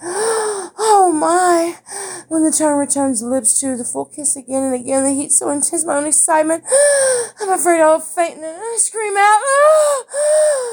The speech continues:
<gasps> I bite hard on the towel, raising my buttocks suddenly. So her whole tongue is on my cunt when I come. Ah. I come in such full delight. Mm.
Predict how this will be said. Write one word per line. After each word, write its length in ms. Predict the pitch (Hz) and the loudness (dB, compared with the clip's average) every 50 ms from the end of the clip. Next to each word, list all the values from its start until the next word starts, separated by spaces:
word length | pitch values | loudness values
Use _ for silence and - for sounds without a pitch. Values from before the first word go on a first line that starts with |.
| 427 415 403 | -10 -14 -18
<gasps> 40 | - _ _ _ _ _ _ _ - | -20 _ _ _ _ _ _ _ -16
I 380 | - - 622 605 587 571 554 - | -6 -2 2 2 4 4 4 4
bite 60 | 453 | 4
hard 460 | 480 453 453 453 440 440 440 440 403 | 4 4 4 2 2 2 2 2 2
on 180 | 403 403 392 381 | 0 -2 -4 -4
the 100 | 381 381 | -4 -4
towel, 400 | - 453 427 392 370 349 349 339 | -2 0 2 2 4 2 2 0
raising 340 | 349 370 359 349 339 349 339 | -2 -4 -6 -6 -6 -6 -6
my 100 | 339 330 | -6 -6
buttocks 440 | 330 - - - - - 392 - | -6 -6 -8 -8 -8 -6 -4 -2
suddenly. 580 | - - 359 339 330 330 330 320 311 320 320 320 _ _ _ _ _ - - - - - - - - _ _ _ | -2 -2 -2 -4 -6 -8 -10 -12 -12 -14 -14 -18 _ _ _ _ _ -20 -18 -16 -16 -16 -16 -18 -20 _ _ _
So 180 | - - 359 349 | -4 -2 0 0
her 220 | 349 349 339 330 | 2 2 2 2
whole 160 | 330 330 330 | 0 0 0
tongue 320 | 330 - - 339 330 320 311 | 0 -2 -2 -2 -4 -4 -4
is 120 | 294 247 | -4 -4
on 100 | 302 294 | -4 -4
my 140 | 285 165 - | -6 -6 -8
cunt 260 | - - 330 - - | -8 -10 -10 -8 -8
when 120 | - - | -10 -10
I 120 | 156 165 - | -12 -12 -12
come. 520 | - 370 403 403 381 359 339 - - 392 - | -12 -8 -4 -2 -2 -2 -2 -2 -4 -6 -6
Ah. 1040 | - - - 370 - 392 403 415 415 403 403 392 381 381 370 359 359 349 339 339 _ _ _ _ _ - - - - - - - - - - - - - - - - _ _ _ - | -6 -4 -2 0 2 4 6 6 6 6 6 4 4 2 0 -2 -4 -8 -12 -16 _ _ _ _ _ -16 -10 -8 -6 -4 -2 -2 -2 -2 -4 -4 -4 -6 -8 -12 -16 _ _ _ -20
I 100 | - - | -20 -18
come 360 | - - - - 277 262 254 | -16 -14 -10 -6 -6 -4 -4
in 100 | 247 240 | -2 -2
such 380 | - - - - - - - - | 0 0 0 -2 -4 -8 -10 -8
full 160 | - 294 294 | -6 -8 -6
delight. 800 | - - 294 277 269 269 277 277 285 - - - - - - - - _ _ _ _ _ _ _ _ _ _ _ _ _ _ - _ _ _ _ _ _ _ _ _ - | -4 -4 -2 0 0 0 0 0 -2 -6 -6 -4 -4 -4 -4 -6 -14 _ _ _ _ _ _ _ _ _ _ _ _ _ _ -20 _ _ _ _ _ _ _ _ _ 0
Mm. 1300 | 269 262 254 247 240 240 240 233 233 233 240 - 247 - - - 254 262 240 240 247 254 262 262 | 2 4 4 4 4 4 2 0 -2 -4 -6 -10 -14 -18 -20 -20 -16 -14 -12 -12 -12 -12 -12 -14